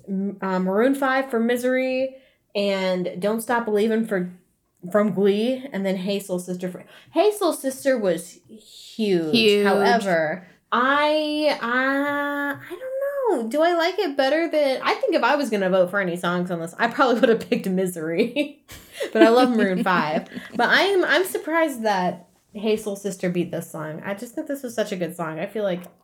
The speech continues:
Speaker 2: Very good song.
Speaker 1: I, I, I will say for this one, I think they should have won this one. I'll agree with you on that.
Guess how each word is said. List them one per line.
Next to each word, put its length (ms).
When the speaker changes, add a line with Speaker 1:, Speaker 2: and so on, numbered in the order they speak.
Speaker 2:
Very 200
good 160
song. 160
Speaker 1:
I, 80
I, 260
I 20
will 160
say 220
for 60
this 160
one, 120
I 80
think 200
they 100
should 160
have 120
won 180
this 180
one. 160
I'll 120
agree 220
with 160
you 80
on 160
that. 240